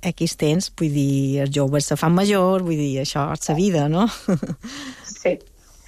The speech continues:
Speaker 2: Sí, comença a tenir nous, nous projectes i has de donar pas en els joves, perquè qui de veres han de moure aquest moviment escolta són els joves, perquè és un moviment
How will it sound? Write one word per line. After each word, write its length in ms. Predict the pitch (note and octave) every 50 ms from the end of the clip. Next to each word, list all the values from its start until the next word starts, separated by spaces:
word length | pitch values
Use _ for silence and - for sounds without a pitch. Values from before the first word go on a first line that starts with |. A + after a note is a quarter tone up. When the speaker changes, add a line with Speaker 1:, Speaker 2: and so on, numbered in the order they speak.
| - - - - -
Speaker 2:
Sí, 260 | - - - A#3+ G#3+
comença 340 | F3 G3 F#3 F#3+ G3 F#3+ G#3
a 60 | G#3+
tenir 160 | G3+ G#3+ G#3 G#3
nous, 360 | G3+ G3+ G3+ G3+ G3 F#3 G3
nous 260 | - G3+ G3+ G3 F#3+
projectes 760 | F#3+ - F#3+ G3 F#3 G#3 G3+ A3 G#3+ F#3 - A3 A#3 A#3 F#3+
i 120 | F#3+ F3 D#3+
has 140 | D#3 D#3+ D#3
de 80 | E3+ F3
donar 300 | F3+ F3+ F3+ F#3 F3+ E3+
pas 200 | - F3 E3+ E3+
en 120 | A3 A3+ A3
els 140 | G3+ F3+ D3+
joves, 300 | E3+ E3+ D#3+ D3+ D3+ D3
perquè 240 | - - D3 D#3 E3
qui 140 | C#3 C#3+ E3
de 80 | D#3+ E3
veres 260 | D#3 E3+ D#3+ E3+ F3
han 160 | F#3+ F#3 F#3
de 80 | F#3 F#3
moure 440 | F#3+ G3 G3 G3 F#3+ F#3 F3+ E3 D#3 - -
aquest 260 | D3+ - E3 D#3+ F3
moviment 440 | F#3 F#3 F#3 F#3+ F#3 F#3 F#3 F#3 D#3+
escolta 460 | - F#3 - - F#3+ F#3 F#3 F#3 G#3+ G3+
són 220 | G#3 F3 E3 E3+
els 100 | E3+ D3
joves, 300 | D3+ D3 C3+ C#3+ D3 C#3+
perquè 160 | - D#3+ D3 D#3+
és 80 | D3+
un 80 | D#3+ D#3
moviment 380 | E3 E3 D#3+ D#3+ E3+ F#3+ A3